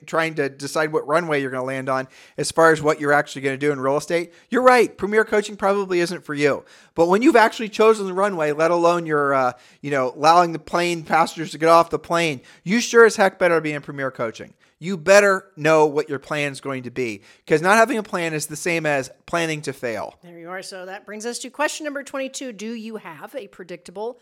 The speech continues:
Speaker 2: duplicatable business, or are you overly dependent mainly on the luck of repeat and referral business? That worked when the market was super hot and we had three percent interest rates, but not so much anymore.
Speaker 1: Well, you gotta always improve even when you're, you know, let's say you've
Speaker 2: Even
Speaker 1: been in
Speaker 2: when
Speaker 1: the
Speaker 2: you are at
Speaker 1: business
Speaker 2: the
Speaker 1: for
Speaker 2: top.
Speaker 1: ten years and you're getting plenty of business from your centers of influence and past clients.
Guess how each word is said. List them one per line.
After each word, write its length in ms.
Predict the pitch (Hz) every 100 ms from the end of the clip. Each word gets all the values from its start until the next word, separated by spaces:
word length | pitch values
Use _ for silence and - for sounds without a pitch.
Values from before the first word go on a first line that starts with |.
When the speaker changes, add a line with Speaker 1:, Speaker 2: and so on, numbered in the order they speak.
| _ _ _
Speaker 2:
duplicatable 640 | - 254 349 285 254 254 269
business, 500 | 226 175 156 - - _ _ _
or 200 | 240 240
are 120 | 254
you 260 | 262 285 277
overly 460 | 269 285 302 285
dependent 580 | 247 247 240 247 220 214
mainly 380 | 220 285 311 294
on 100 | 254
the 80 | 226
luck 300 | 214 214 220
of 160 | 202
repeat 360 | 214 208 214 202
and 160 | 202 190
referral 580 | 185 185 175 165 156 _
business? 540 | 175 156 - - - _ _ _ _ _ _
That 240 | 156 165 190
worked 220 | 233 233
when 120 | 247
the 60 | 247
market 280 | 254 269
was 180 | 320 311
super 320 | - 330 311
hot 240 | 285 330 330
and 100 | 285
we 120 | 285
had 360 | 277 302 302 294
three 220 | _ 302
percent 300 | 294 285 294
interest 280 | 302 285 -
rates, 220 | 240 240
but 220 | - 185
not 180 | 185 190
so 140 | 202
much 200 | 190 185
anymore. 380 | 175 175 190 - _
Speaker 1:
Well, 120 | 156 160
you 140 | 165
gotta 200 | 185 196
always 300 | 175 180 180
improve 360 | 180 175 170 156
even 260 | 156 160
when 140 | 151 156
you're, 200 | 156 151
you 140 | 147 202
know, 100 | 156
let's 180 | 180
say 100 | -
you've 120 | 202 180
Speaker 2:
Even 0 |
Speaker 1:
been 120 | 196
in 20 |
Speaker 2:
when 60 | 190
Speaker 1:
the 40 |
Speaker 2:
you 40 | 180
are 40 |
at 20 | 220
Speaker 1:
business 160 | 202
Speaker 2:
the 60 | -
Speaker 1:
for 80 | 160
Speaker 2:
top. 80 | 156
Speaker 1:
ten 200 | 160 143
years 260 | 143 160
and 80 | 160
you're 80 | 147
getting 200 | 160 156
plenty 240 | - 170
of 60 | 202
business 300 | 160 151 135
from 120 | -
your 80 | 135
centers 280 | - 131 127
of 80 | 131
influence 400 | 123 135 123 120
and 100 | 120
past 280 | 113 113
clients. 360 | - 117 123 139